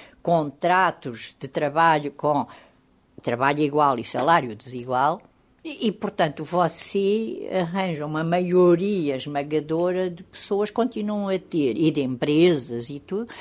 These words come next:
que continuam a ter, sobretudo, os homens à cabeça.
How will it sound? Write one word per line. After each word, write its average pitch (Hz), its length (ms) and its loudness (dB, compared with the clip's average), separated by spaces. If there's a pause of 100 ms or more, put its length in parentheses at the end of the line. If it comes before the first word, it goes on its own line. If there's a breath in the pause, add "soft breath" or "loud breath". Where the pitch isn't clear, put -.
(260 loud breath)
que 269 100 -6
continuam 220 880 2
a 175 80 4
ter, 180 500 4 (380 soft breath)
sobretudo, 185 960 2 (420)
os 370 280 4
homens 269 600 2 (160)
à - 80 0
cabeça. 131 540 -4